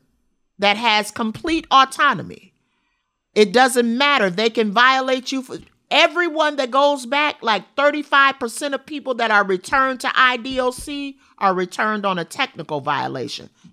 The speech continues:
not because they had another crime, not because they, they had another charge. A technical violation can be as small as you not reporting or forgetting to call in. It could be that you forgot to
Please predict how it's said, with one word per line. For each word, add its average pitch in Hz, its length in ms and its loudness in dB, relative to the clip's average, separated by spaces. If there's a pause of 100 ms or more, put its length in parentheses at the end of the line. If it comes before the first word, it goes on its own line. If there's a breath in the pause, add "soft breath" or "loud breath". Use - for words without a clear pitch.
not 277 240 0
because 269 360 -4
they 247 300 -2
had 254 220 -2
another 233 320 -4
crime, 294 420 -6 (140)
not 220 260 -2
because 254 340 -8
they, 233 300 -2
they 214 220 -2
had 247 200 -2
another 202 300 -6
charge. 214 560 -6 (380 soft breath)
A 208 80 2
technical 285 540 -2
violation 220 640 0
can 208 160 -8
be 214 160 -2
as 196 100 -2
small 277 760 0 (280 soft breath)
as 220 260 2
you 269 320 -2
not 240 420 2
reporting 277 800 2
or 202 120 2
forgetting 226 500 -4
to 214 100 -6
call 226 420 0
in. 294 440 -6 (480 soft breath)
It 262 180 -2
could 202 160 -2
be 262 220 -4
that 220 260 -4
you 254 380 -6
forgot 226 540 -2
to 208 160 -2